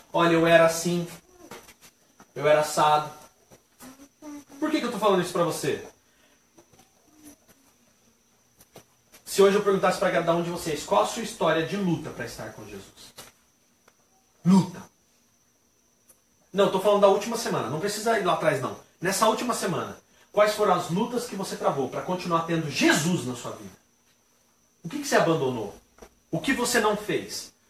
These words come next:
O que você agregou? Porque abandonar é um passo e agregar é outro. Você deixa uma coisa, abre espaço e você agrega uma nova.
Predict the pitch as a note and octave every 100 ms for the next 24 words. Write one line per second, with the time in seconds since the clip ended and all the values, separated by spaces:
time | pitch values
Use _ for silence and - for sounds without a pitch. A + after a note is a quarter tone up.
0 | - - D#3+ - G3 G#3+ - F#3+ F#3+ D3+
1 | C3 A2+ - - _ _ _ _ _ _
2 | _ _ _ _ _ - - F#3 G3+ F#3+
3 | G3 F#3+ F3 D#3+ F3 B3 - - - D#3
4 | F3 E3 - - - - - _ _ _
5 | D3+ D3+ D3+ D3 C3+ B2+ - - B2 A2+
6 | G2+ - - _ _ _ _ _ - -
7 | E3 C#3 A3+ B3+ B3 A3+ - G3+ A3 A3+
8 | B3+ F3+ D#3+ D#3+ - F3 F#3+ - F#3+ G3
9 | F#3+ F3+ F3 E3+ F3 E3 B2 A2 -